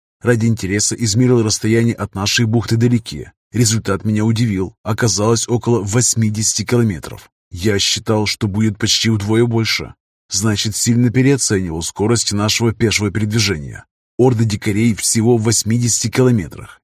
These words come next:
и только река сдерживает их продвижение на север. Хорошей новостью было то, что река протекает между двумя хребтами, и, не форсировав её, к нам не пройти.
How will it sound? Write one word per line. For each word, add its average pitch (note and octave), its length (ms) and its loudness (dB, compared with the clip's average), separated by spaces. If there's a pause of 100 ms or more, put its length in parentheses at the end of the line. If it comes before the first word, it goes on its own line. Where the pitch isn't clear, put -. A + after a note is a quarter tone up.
и A#2+ 80 -2
только C3 380 2
река B2 380 -2
сдерживает G2+ 600 -2
их A#2+ 160 -2
продвижение A2+ 540 0
на A2+ 80 0
север. B1 480 -6 (460)
Хорошей G#2+ 460 0
новостью A2 440 0
было A2 260 2
то, A2 200 0
что - 180 0
река A2 320 0
протекает G#2 540 -2
между A2+ 260 2
двумя G#2 400 -2
хребтами, F2 640 -6 (240)
и, A2+ 160 0
не B2 160 2
форсировав A2 640 0
её, A#2+ 320 4
к - 140 -8
нам A2+ 180 2
не A#2 80 2
пройти. A2+ 520 -2